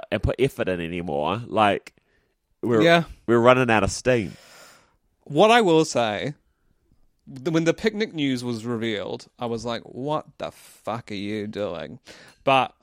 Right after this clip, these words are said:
Speaker 2: I have had three picnics and they have all been real mood lifters. <laughs>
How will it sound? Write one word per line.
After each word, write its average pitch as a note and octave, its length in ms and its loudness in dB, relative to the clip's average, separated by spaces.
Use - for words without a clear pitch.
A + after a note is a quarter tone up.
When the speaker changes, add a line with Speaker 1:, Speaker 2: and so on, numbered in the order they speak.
Speaker 2:
I B2 160 -2
have C3 180 2
had A#2+ 320 -4
three A2 480 -6
picnics - 500 -16
and G#2 80 -12
they G#2 120 -10
have G2+ 240 -10
all G2 140 -10
been E2 420 -12
real A#2+ 240 -8
mood A2 280 -8
lifters. - 540 -14
<laughs> F#3 100 -2